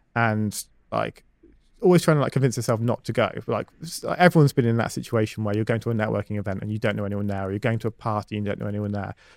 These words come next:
Like, it happens all the time. So the other morning, I was just kinda, like, just kinda getting up, getting ready, and I was suddenly, that popped into my head for some reason. I was like,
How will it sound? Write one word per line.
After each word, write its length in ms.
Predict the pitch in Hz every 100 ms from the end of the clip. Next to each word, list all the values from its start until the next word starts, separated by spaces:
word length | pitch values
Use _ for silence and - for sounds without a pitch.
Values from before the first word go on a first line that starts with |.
| -
Like, 140 | 120 _ _ _ -
it 100 | 151
happens 360 | 147 139 123 113
all 100 | 110
the 80 | 104
time. 360 | 127 95 98 _ _ _ _ _
So 100 | -
the 100 | 160
other 140 | 165
morning, 300 | 151 127 123
I 80 | 113
was 100 | 110
just 260 | - 127 -
kinda, 140 | 120
like, 260 | 110 110 - -
just 240 | 151 -
kinda 200 | - 117
getting 260 | 110 120 113
up, 120 | -
getting 180 | 117 110
ready, 220 | 107 107
and 100 | 107
I 40 |
was 100 | 113
suddenly, 320 | - 170 160 - _ -
that 180 | - -
popped 240 | - 180
into 180 | 151 143
my 80 | 135
head 180 | 135 -
for 80 |
some 200 | 123 107
reason. 260 | 101 98 104
I 60 | 101
was 120 | 104
like, 180 | 113